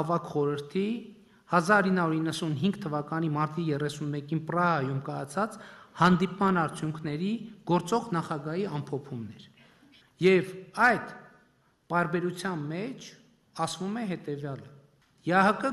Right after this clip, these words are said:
գործող նախագահը այդ ամփոփման մեջ վերահաստատել է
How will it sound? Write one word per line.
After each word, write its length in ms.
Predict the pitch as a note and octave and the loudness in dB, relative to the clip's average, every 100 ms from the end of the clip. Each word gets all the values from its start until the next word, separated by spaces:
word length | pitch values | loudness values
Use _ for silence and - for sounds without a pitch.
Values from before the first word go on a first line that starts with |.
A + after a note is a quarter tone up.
| G3+ | 0
գործող 340 | F#3+ G#3 F#3 E3 | 0 0 -2 -2
նախագահը 680 | D#3 D#3+ C3 C3+ B2 A#2+ D3 - - E3 | -2 -6 -8 -8 -10 -8 -10 -12 -12 -10
այդ 120 | D#3 D#3+ | -6 -6
ամփոփման 500 | D3 C#3 D3 D3+ C3+ A2+ | -6 -8 -8 -10 -8 -10
մեջ 260 | A2 - _ _ _ _ _ _ E3+ | -14 -20 _ _ _ _ _ _ 2
վերահաստատել 840 | G#3+ G#3+ A3+ A3+ G#3+ G#3+ A3+ | 8 10 8 6 2 4 0
է 40 | G#3 | 0